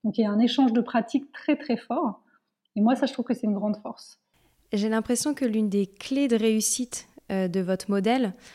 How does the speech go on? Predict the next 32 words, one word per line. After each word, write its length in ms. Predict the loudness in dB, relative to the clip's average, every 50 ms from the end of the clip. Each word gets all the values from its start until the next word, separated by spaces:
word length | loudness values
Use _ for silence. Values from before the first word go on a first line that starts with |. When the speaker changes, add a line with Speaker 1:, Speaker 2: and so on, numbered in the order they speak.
| -20 -16 _
Speaker 2:
c'est 160 | -6 -4 -2
justement 420 | -2 0 -2 -2 -2 -2 -2 -2 -2
tous 140 | -2 -4 -2
ces 160 | -2 -2 -2
process 520 | -4 -2 0 0 0 0 0 -2 -2 -4
que 100 | -4 -6 -6
vous 140 | -4 -2
avez 180 | -2 0 0 0
mis 140 | 0 0 0
en 100 | -2 -4
place 420 | -4 -4 -4 -4 -4 -6 -6 -8 -12
qui 120 | -14 -8
vous 120 | -6 -6 -4
permet 280 | -2 -2 -2 0 -2
aussi 300 | -2 -2 -2 -4 -6 -6
de 440 | -4 -4 -2 -2 -2 -2 -2 -4 -4 -4
réaliser 400 | -4 -2 -2 -2 0 0 0 0
des 200 | -2 -2 -2 -2
économies 460 | -2 0 0 0 0 0 0 0 0
d'échelle 500 | 0 0 -2 0 0 0 0 0 -2 -4 -6 -10 -8
à 80 | -6
chaque 180 | -6 -6 -4 -4
fois 100 | -4 -4
que 60 | -4
vous 160 | -4 -6 -4
ouvrez 260 | -4 -2 -2 0 0
ou 60 | 0 -2
que 60 | -2
vous 160 | -6 -6 -4
reprenez 440 | -4 -4 -4 -2 -2 -2 0 0 -2
plusieurs 400 | -4 -6 -4 -4 -2 -2 -2 -4
écoles, 320 | -2 -2 -2 -2 -2 -4